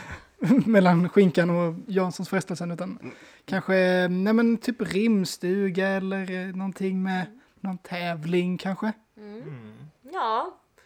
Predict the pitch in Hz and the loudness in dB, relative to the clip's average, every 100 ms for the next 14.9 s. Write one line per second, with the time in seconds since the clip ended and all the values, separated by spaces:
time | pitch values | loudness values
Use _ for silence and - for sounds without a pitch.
0 | _ _ _ _ _ 214 269 269 277 233 | _ _ _ _ _ -4 0 0 -2 -6
1 | 254 _ - - 190 214 233 220 208 190 | -8 _ -20 -8 0 2 2 2 2 0
2 | - 175 185 196 180 175 170 143 208 208 | 0 -2 0 4 4 4 2 4 6 6
3 | 185 190 185 185 175 175 165 208 196 311 | 4 4 2 2 4 6 6 4 4 4
4 | 294 - 294 302 285 269 262 262 262 269 | 4 0 -4 -4 -6 -6 -4 -4 -6 -8
5 | - 247 285 240 233 220 220 208 214 _ | -6 -6 -6 -4 -2 -2 -4 -8 -14 _
6 | - 220 - 294 - - 196 196 277 277 | -14 -10 -10 -10 -10 -8 -6 -4 -6 -6
7 | 269 247 233 214 247 339 285 226 208 185 | -6 -8 -6 -6 -6 -8 -8 -6 -6 -8
8 | 170 214 294 247 151 135 135 - - _ | -8 -8 -4 -4 -6 -12 -16 -20 -20 _
9 | _ - 226 143 143 151 175 220 320 139 | _ -10 -6 -4 -4 -6 -6 -6 -6 -10
10 | 143 147 151 107 101 - 147 170 156 160 | -10 -8 -8 -8 -12 -14 -14 -14 -14 -14
11 | 156 160 123 127 127 127 _ _ _ _ | -14 -14 -12 -12 -12 -14 _ _ _ _
12 | _ _ _ - 131 156 131 139 139 143 | _ _ _ -20 -16 -14 -14 -14 -12 -10
13 | 151 131 143 147 - - - _ _ - | -8 -10 -12 -16 -18 -20 -20 _ _ -20
14 | 139 156 123 - 202 202 196 - 120 | -10 -6 -6 -10 -16 -8 -8 -8 -12